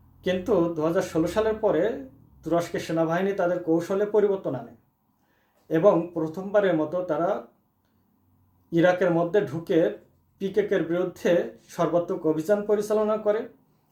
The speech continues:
এবং ইরাকের জাফত, মেটিনা, খেরকুক, সুলাইমানিয়া এই যে পাহাড়ি অঞ্চল থেকে পিকেকে-কে বিতাড়িত করে এবং ওই অঞ্চলে স্থায়ী ঘাঁটি গেড়ে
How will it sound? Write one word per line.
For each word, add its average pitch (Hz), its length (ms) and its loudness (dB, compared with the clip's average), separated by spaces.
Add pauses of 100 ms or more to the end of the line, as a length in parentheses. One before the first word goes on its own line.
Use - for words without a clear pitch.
(320)
এবং 196 340 4
ইরাকের 175 560 0
জাফত, - 460 0
মেটিনা, 170 680 -2
খেরকুক, 160 560 -4
সুলাইমানিয়া 180 840 0
এই 156 200 -2
যে 175 360 -2 (580)
পাহাড়ি 175 460 4
অঞ্চল 170 500 0
থেকে 214 400 -4
পিকেকে-কে 185 760 -2
বিতাড়িত 175 520 2
করে - 240 -10 (1400)
এবং 185 300 4
ওই 190 120 2
অঞ্চলে 180 640 0 (160)
স্থায়ী 202 360 0
ঘাঁটি 170 340 -4
গেড়ে 165 400 0